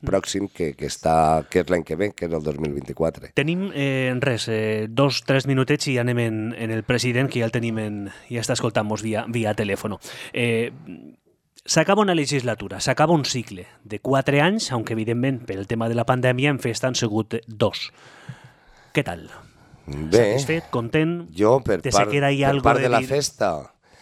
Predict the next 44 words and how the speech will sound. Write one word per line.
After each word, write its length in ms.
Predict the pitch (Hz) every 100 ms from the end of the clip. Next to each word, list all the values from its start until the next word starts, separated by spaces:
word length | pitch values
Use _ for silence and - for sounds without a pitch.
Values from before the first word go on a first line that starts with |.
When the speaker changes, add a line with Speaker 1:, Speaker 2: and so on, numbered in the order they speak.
| -
Speaker 1:
Ti-, 80 | 143
a 60 |
títol 360 | 123 175 214 220
personal 640 | - 135 - 135 143 196 202
com 160 | 135
a 60 | 123
regidor 460 | 117 127 127 135 139
de, 380 | 139 127 120 120
de 200 | 110 110
festes? 380 | - 95 - -
Speaker 2:
Bueno, 540 | 113 113 160 143 180 98
a 140 | 85
títol 460 | 92 - 104 127 131
regi-, 400 | 127 131 123 127
a 380 | 123 107 104 104
títol 300 | - 107 139
personal, 960 | 123 120 - 98 95 113 113 110 127 107
de, 360 | 87 87 85 82
de 140 | 82 82
festes, 400 | 101 90 110 101
a 60 | 95
mi 140 | 92
només 300 | 92 90 78
em 140 | 82 80
queda 240 | - 82
acabar 460 | 87 82 80 82 92
lo 220 | 95 90
que 140 | - 82
és 80 | 82
la 60 | 87
sessió 380 | - - 82 82
de 140 | 85
Manial, 320 | 82 78 87 101
que 120 | 80
estem 240 | - 80
peleant 380 | 76 82 78 85
esta 160 | 80 - 80
setmana 540 | 78 78 80 82 82
Speaker 1:
Mhm. 160 | 82 67
Speaker 2:
en 140 | 78 90
ells, 160 | 95
que, 140 | - 80
mm, 540 | 76 76 76 67 58 55 -
que 160 | 52